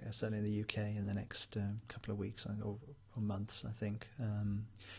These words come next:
but I, I think it, it'll take, it'll take a lot of changes in the O Ss and, uh, before we get anything really resolved.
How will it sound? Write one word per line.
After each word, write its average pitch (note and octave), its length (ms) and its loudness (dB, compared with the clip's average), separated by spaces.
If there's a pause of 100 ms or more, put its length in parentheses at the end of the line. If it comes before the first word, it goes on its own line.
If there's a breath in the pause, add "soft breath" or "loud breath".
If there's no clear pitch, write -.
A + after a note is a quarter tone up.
(140 soft breath)
but A#2 140 8
I, G#2 140 6
I A2+ 40 2
think A2+ 200 2
it, G#2+ 140 -2
it'll A2 200 -2
take, A2 440 2
it'll B2 140 -2
take A2+ 320 2
a A2+ 80 2
lot A2 220 4
of G#2+ 100 0
changes G#2+ 480 4
in G2+ 80 4
the G#2 180 4
O G#2 100 2
Ss G#2 440 -2
and, A2 340 0
uh, G#2 60 0 (460 soft breath)
before - 260 2
we G#2+ 100 2
get G#2 240 2
anything G#2+ 380 2
really G#2 380 4
resolved. G#2+ 600 0